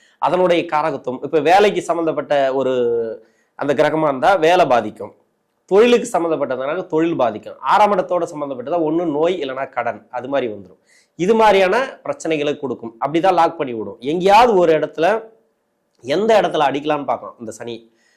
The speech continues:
அந்த இடத்துல தான் கை வைக்கும். இல்ல அந்த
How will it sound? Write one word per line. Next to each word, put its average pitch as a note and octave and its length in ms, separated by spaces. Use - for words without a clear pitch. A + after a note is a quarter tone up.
அந்த F3 300
இடத்துல F3 340
தான் E3+ 120
கை C#3 120
வைக்கும். G#2+ 300
இல்ல G#3 260
அந்த F#3 200